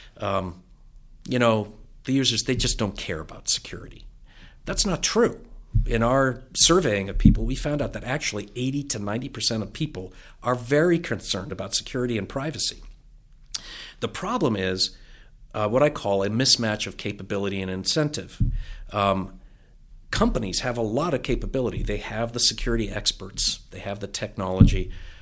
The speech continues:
Um, people generally don't have that expertise.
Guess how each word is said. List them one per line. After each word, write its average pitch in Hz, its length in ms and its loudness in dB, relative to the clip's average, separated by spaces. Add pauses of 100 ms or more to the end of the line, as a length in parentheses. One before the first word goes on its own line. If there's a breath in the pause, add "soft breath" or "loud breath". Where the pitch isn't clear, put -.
(220 soft breath)
Um, 98 400 -2 (160)
people 151 240 -4
generally 90 460 -4 (800)
don't 101 260 -2
have 82 200 -6
that 82 140 -8
expertise. - 720 -6